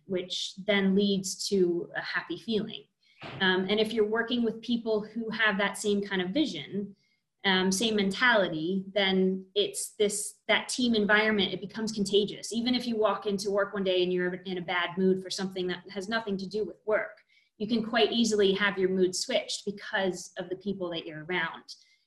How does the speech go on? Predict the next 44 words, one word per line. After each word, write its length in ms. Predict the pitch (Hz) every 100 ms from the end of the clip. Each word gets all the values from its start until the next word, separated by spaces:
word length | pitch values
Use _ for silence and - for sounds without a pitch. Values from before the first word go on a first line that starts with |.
| -
And 80 | 214
I 60 |
think 180 | 208 220
a 60 | 214
lot 400 | 214 220 208 208
of 80 | 202
that 240 | 190 196
stems 500 | - 208 185 180 185
from 200 | 185 185
leadership. 460 | 185 180 - - - _ -
If 200 | 190 190
you 100 | 202
have 360 | 208 202 196 185 - _ _ _ _ _ _ _ -
leadership 640 | 240 262 254 - 214 -
that's 220 | 196 -
presenting 720 | - 214 196 208 208 208 196
that 240 | 180 165 -
good 160 | 208 190
example 680 | 185 190 190 190 - - - -
and 140 | 190
they're 160 | 196 208
passionate 540 | 208 208 185 - 185 185
about 220 | 175 160
what 160 | 185
they're 80 | 175
doing, 420 | 175 226 202 160
then 220 | 170 170 185
that 240 | 196 - -
kind 240 | 208 196
of 240 | 190 180 185 _
just 560 | - 202 - - - -
is 180 | 202 190
contagious. 680 | - 208 233 254 - - -
It, 140 | 185
it, 260 | 190 185 - -
it 220 | 180 180 _ _
goes 240 | 214 202 196
out 220 | 196 190
to 100 | 196
the 80 | 190
rest 300 | 185 - 185
of 80 |
the 80 | 175
workforce. 760 | 185 214 - - - - -